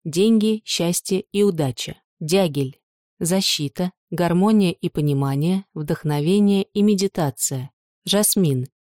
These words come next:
Безмятежное, расслабленное состояние. Может вызывать вещи и сны, если разжечь палочку в спальне. Жимолость. Укрепляет узы любви и исцеляет отношения. Зверобой пронзённый. Исцеление, комфорт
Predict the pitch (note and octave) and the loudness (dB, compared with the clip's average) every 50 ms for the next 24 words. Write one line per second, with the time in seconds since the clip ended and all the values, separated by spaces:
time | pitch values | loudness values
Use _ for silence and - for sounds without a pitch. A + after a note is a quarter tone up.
0 | _ - E3+ F3 E3 D3+ D#3 D3 - - - G3+ G#3+ G#3+ F#3+ F#3+ F#3 F#3 F3+ E3+ | _ -4 -2 0 0 2 0 0 -2 -2 0 2 2 2 2 2 0 2 0 0
1 | D#3 C#3+ - - E3 E3+ F3 E3+ E3+ F3+ F3 F3 F3 F3 - - F3+ - - - | 0 -2 -2 -2 -2 -2 0 0 2 2 2 2 2 0 -2 -2 -4 -6 -4 -2
2 | F#3 F#3+ F3+ F3+ D#3 C#3 C3 B2+ C3 C3 C#3 - _ _ _ _ _ - F#3+ F#3+ | -2 0 0 0 0 0 -2 -2 -4 -6 -8 -10 _ _ _ _ _ -2 0 2
3 | G3+ F#3 F#3 F3 - E3+ E3+ D#3+ F3 E3 E3 F3 E3 - D#3+ D#3 E3 E3 D3+ - | 2 2 0 -2 0 0 0 2 0 0 0 0 -2 -2 -2 0 0 0 0 0
4 | - D3+ D3 C3+ - - - F3+ G#3 A3+ A3 A3+ G#3 E3 F3+ F3 - - - D#3 | -2 -2 -2 -2 -2 -2 0 0 0 0 0 -2 -2 0 0 0 0 0 -2 -2
5 | D3+ D3+ D3 C3+ - E3+ G3+ G#3+ - - - E3+ E3+ F3+ F#3 - - - - G3 | 0 0 -2 -2 0 0 -2 -2 -2 -6 -4 -2 0 0 0 -2 -4 -6 -6 -6
6 | - - - - - F3+ D#3 C#3 C3+ C3 C3+ C3 - _ _ _ - E3+ D#3+ F3 | -6 -6 -6 -4 -2 -2 0 0 0 -2 -4 -6 -8 _ _ _ -6 -4 -2 0
7 | G#3+ G#3+ F#3 D3+ C#3 C#3 B2+ - - _ - _ _ _ - F3+ - - F3+ E3+ | 2 2 2 2 0 -2 -2 -4 -8 _ -14 _ _ _ -10 -6 -4 -2 -2 0
8 | - F3 F3 F3+ F3 E3+ - - F#3 F3+ E3+ D3+ D#3+ D3 C#3 D3+ C#3 C#3+ C#3+ E3 | 0 0 0 2 2 0 0 0 0 0 0 2 0 0 0 -2 -4 -2 -4 -2
9 | G3+ A3+ A3 - - - F3+ E3 - - - - D#3+ C#3+ D3 E3 F#3 F#3+ - - | -2 -2 -2 -4 -4 -2 0 0 0 0 -2 -2 -2 0 0 0 0 -2 -2 -4
10 | F#3 - - F#3 F#3 F3 - - F3+ D#3 C#3 C3 C3 C3 C3 D3 _ _ _ _ | -6 -2 0 0 0 0 0 -2 -2 -2 -2 -2 -2 -4 -6 -8 _ _ _ _
11 | - E3+ D3+ D#3+ E3 D#3+ D#3 D3+ D3 D3+ F3 G#3 A3+ A3 - - G3 G3 G3 G3 | -4 -4 -2 0 0 0 0 0 0 2 2 2 2 0 0 0 0 2 2 2
12 | F3+ - G3 F#3 D#3+ C#3 C3 B2+ C3+ - _ _ _ _ - F3 E3 - - - | 0 0 -2 -2 -2 -2 -2 -4 -6 -8 _ _ _ _ -4 -4 -4 -4 -4 -4
13 | E3+ D3+ D3 D3+ F#3 G#3+ G#3+ G#3 G#3 G#3 G#3 - - - D3 D3+ C#3 - - F#3+ | -4 -4 -2 0 0 2 2 2 0 0 -2 -4 -6 -6 -6 -6 -6 -4 -2 -2
14 | G3 - - | -2 -2 -4